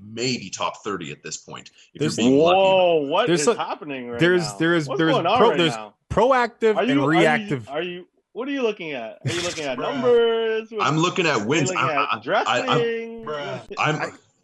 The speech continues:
Speaker 1: I'm looking at a player who managed to waste playing with K D, Russ, uh, sorry, uh, Harden,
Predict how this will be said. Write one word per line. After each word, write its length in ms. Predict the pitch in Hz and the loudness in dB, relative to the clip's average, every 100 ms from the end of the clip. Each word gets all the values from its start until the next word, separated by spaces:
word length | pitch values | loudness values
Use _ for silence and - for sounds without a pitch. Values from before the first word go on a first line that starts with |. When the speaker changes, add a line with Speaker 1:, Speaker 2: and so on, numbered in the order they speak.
| - - _ - | -18 -18 _ -6
Speaker 1:
I'm 220 | 139 156 | -2 0
looking 260 | 156 170 | 0 2
at 80 | 139 | 0
a 40 | 120 151 | 0 0
player 500 | 151 143 117 110 - | 2 2 2 -2 -6
who 100 | 143 | -4
managed 500 | 117 113 120 113 - | -2 0 0 -2 -4
to 80 | 120 | -4
waste 520 | 101 113 110 107 - | -2 0 0 -4 -8
playing 360 | - 117 110 107 | -8 -4 -4 -4
with 200 | 90 - | -8 -12
K 240 | - 131 | -6 -4
D, 380 | 120 117 117 117 _ _ - | -2 -2 -4 -6 _ _ -20
Russ, 720 | 87 104 123 - - - _ _ _ - | -10 -2 0 0 -4 -8 _ _ _ -6
uh, 140 | 92 | -4
sorry, 320 | - 139 92 - - | 0 0 0 -4 -6
uh, 340 | 87 80 76 - _ | -2 -2 -4 -8 _
Harden, 600 | - 127 117 113 110 98 | -8 -2 0 0 -2 -6